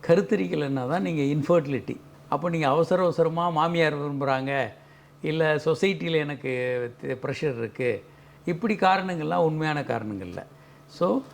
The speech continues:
ஒரு, ஒரு வருடம் அவங்க இயல்பா ட்ரை, ட்ரை பண்ணணும். அப்படி கருத்தரிக்கலைன்னா, ம-, கண்டிப்பாக மருத்துவரை அணுகணும். அதுக்கு முன்னால போறது வந்து சரியல்ல.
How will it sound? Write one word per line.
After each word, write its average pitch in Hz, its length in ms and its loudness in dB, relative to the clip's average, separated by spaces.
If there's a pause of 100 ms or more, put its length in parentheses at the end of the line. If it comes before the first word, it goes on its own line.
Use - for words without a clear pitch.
(320)
ஒரு, 156 840 4
ஒரு 190 240 4
வருடம் 208 380 4
அவங்க 160 320 0
இயல்பா 151 380 2
ட்ரை, 135 500 0 (140)
ட்ரை 139 240 2
பண்ணணும். 135 420 0 (640)
அப்படி 123 400 -4
கருத்தரிக்கலைன்னா, 156 760 2 (520)
ம-, 123 160 -2
கண்டிப்பாக 151 600 2
மருத்துவரை 127 500 -2
அணுகணும். 113 380 -4
அதுக்கு 190 320 -2
முன்னால 185 460 0
போறது 156 260 2
வந்து 139 340 -2
சரியல்ல. 135 640 0